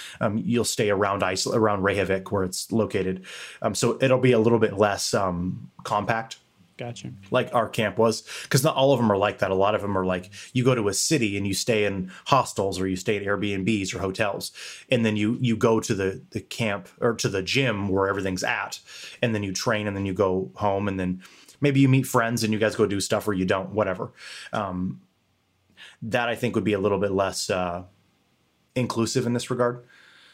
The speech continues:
Speaker 1: Um, unlike the camp where you're all s-, you're all kinda stuck on this, in this campground, you know, hundreds of acres, like a mile, like four square miles of, like, woods and camp. Like this, like I said, the place is gigantic.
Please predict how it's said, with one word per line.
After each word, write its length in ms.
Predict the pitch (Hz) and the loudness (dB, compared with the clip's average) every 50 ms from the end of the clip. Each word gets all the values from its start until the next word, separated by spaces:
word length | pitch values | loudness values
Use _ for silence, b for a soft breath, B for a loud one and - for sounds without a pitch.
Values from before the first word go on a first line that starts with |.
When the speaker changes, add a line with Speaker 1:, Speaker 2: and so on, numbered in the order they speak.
| B B | B B
Speaker 1:
Um, 280 | - - 57 - - - | -8 -8 -6 -6 -6 -4
unlike 300 | - 127 123 120 113 - | -2 0 0 0 0 -2
the 60 | - | -6
camp 320 | 98 - - 117 107 95 92 | -4 0 0 0 0 0 -2
where 160 | 104 104 98 | -4 -2 -2
you're 220 | 95 95 104 107 | 0 0 2 2
all 80 | 107 101 | 2 2
s-, 220 | 90 - - - - _ - _ | 0 -4 -8 -8 -10 _ -20 _
you're 160 | _ 113 120 127 | _ 2 4 4
all 80 | 131 | 4
kinda 200 | 127 165 135 107 | 4 2 0 0
stuck 420 | - - - - - 123 117 - 107 | -2 -4 -2 0 0 0 0 0 -2
on 140 | 101 95 | -2 -2
this, 300 | 92 95 90 - - - - _ _ _ _ _ _ | -2 -2 -4 -4 -8 -12 -14 _ _ _ _ _ _
in 120 | - 113 104 | -2 -2 -2
this 220 | 95 95 - - _ _ _ _ _ _ _ _ | -2 -6 -8 -12 _ _ _ _ _ _ _ _
campground, 560 | - 123 120 98 - - - - - 135 - _ _ _ _ b b b b b b b b b | -2 -2 -2 -2 -4 -8 -8 -8 -8 -12 -14 _ _ _ _ b b b b b b b b b
you 80 | - 131 | -2 0
know, 140 | 113 107 - - - - _ _ _ | 0 -2 -6 -12 -20 -20 _ _ _
hundreds 320 | - 175 175 143 127 95 104 | 0 2 4 4 2 2 4
of 80 | 104 | 2
acres, 540 | 117 107 98 - - - - - - - _ _ _ _ _ _ _ | 2 2 0 -4 -8 -8 -8 -10 -10 -14 _ _ _ _ _ _ _
like 160 | 107 104 - | -6 -4 -4
a 80 | 95 - - _ - - | -8 -10 -10 _ -12 -6
mile, 420 | 113 120 127 135 127 127 117 98 - | -2 2 2 2 2 0 -2 -4 -2
like 160 | 110 113 - | -4 -4 -4
four 480 | - - - - - - 160 151 135 - | -6 -14 -14 -8 0 4 4 4 4 4
square 340 | - - - 139 139 117 107 | 0 -2 2 4 4 4 6
miles 420 | 110 110 110 107 101 95 92 92 | 4 4 4 2 0 0 0 -2
of, 120 | 113 - | 0 0
like, 200 | 95 - 110 - | 0 -2 -2 -2
woods 400 | - 95 107 110 107 101 92 90 | -2 2 2 2 2 0 -2 -4
and 240 | 95 92 87 87 85 - _ _ _ | -2 -2 -2 -2 -6 -8 _ _ _
camp. 300 | - - 107 85 82 - | -6 -6 -6 -6 -6 -8
Like 140 | 110 - 104 | -8 -6 -4
this, 180 | 110 104 - | -6 -4 -4
like 80 | 120 107 | -6 -4
I 20 | |
said, 120 | - 110 92 | -4 -6 -6
the 60 | 92 | 0
place 200 | 131 135 123 - | 0 0 0 0
is 100 | 98 95 | -4 -2
gigantic. 600 | - 113 101 92 101 90 85 - - - - | -2 -2 -2 -2 -4 -6 -6 -6 -10 -12 -12